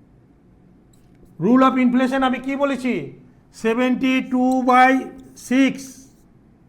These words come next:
বারো বছর, টুয়ে-, টুয়েলভ ইয়ার্সের মধ্যে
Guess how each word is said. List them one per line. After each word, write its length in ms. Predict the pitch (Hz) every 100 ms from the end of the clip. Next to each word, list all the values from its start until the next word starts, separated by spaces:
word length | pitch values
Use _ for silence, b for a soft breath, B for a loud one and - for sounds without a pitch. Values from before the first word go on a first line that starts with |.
| _ _ _ _ _ _ _ _ _ _ _ _ _ -
বারো 340 | 151 202 233 254
বছর, 420 | 262 269 254 185 - - - _ _ _ _ _ _ _ _ _ _ _ _ - -
টুয়ে-, 260 | 233 247 240
টুয়েলভ 300 | 269 277 269
ইয়ার্সের 340 | 269 277 269
মধ্যে 640 | 269 220 262 233 175 -